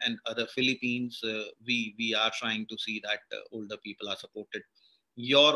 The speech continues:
all, all other, uh, who are there, uh, who are, uh, on this webinar, I,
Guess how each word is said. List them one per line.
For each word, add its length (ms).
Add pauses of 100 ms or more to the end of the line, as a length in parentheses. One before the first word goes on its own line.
all, 380 (220)
all 420 (320)
other, 500
uh, 140
who 200
are 160
there, 280 (180)
uh, 240
who 140
are, 120 (140)
uh, 320
on 100
this 240
webinar, 600 (120)
I, 280